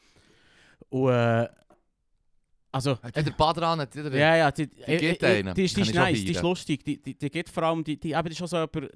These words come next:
Speaker 1: wo so ein bisschen halt echt erzählt, wie sie ist,
Speaker 2: Ja.
Speaker 1: Mann. Also weißt du,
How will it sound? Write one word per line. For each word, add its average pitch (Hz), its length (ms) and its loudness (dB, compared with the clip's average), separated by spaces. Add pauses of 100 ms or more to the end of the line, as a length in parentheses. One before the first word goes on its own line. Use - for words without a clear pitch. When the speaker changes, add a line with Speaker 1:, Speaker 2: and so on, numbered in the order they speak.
(120)
Speaker 1:
wo 131 500 -8
so 139 80 -10
ein 127 60 -14
bisschen 131 200 -8 (460)
halt 127 140 -4
echt 147 140 -6
erzählt, 170 320 -2
wie 156 60 -8
sie 165 160 -2
ist, 170 100 -6
Speaker 2:
Ja. 123 200 6
Speaker 1:
Mann. 92 100 -10 (200)
Also 147 180 -6
weißt 185 180 -6
du, - 60 -20